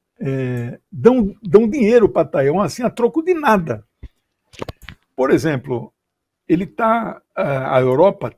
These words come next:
teme que ele saia da otan. Se ele sair da otan,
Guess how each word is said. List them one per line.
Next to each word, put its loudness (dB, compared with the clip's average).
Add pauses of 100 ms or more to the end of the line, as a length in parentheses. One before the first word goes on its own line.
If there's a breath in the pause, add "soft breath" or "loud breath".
teme -2 (120)
que -10
ele -2
saia -2
da -4
otan. -8 (1120)
Se -2
ele 0
sair 0
da -2
otan, -4